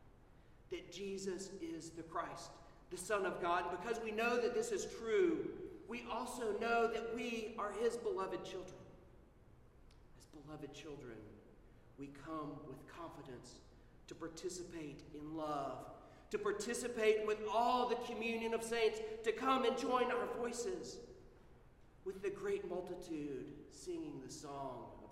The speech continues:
eternal praise. We participate in, and at the same time we look forward to, the wedding feast of the Lamb. We're reminded of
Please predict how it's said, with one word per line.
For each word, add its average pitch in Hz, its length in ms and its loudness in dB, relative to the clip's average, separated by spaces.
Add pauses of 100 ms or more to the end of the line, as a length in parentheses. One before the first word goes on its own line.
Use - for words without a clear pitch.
(120)
eternal 135 260 -12 (140)
praise. 113 100 -12 (1700)
We 131 60 -12
participate 131 800 -12 (120)
in, 127 420 -6 (340)
and 151 100 -6
at 147 120 -6
the 143 80 -8
same 143 400 -4
time 147 420 -6
we 139 160 -6
look - 300 -10
forward 123 300 -10 (120)
to, 127 180 -8 (640)
the 147 60 -4
wedding 143 360 -6 (140)
feast 113 300 -12 (180)
of 120 200 -18
the 113 80 -12
Lamb. 143 100 -10 (1800)
We're 143 100 -6
reminded 151 680 -2
of 147 300 -2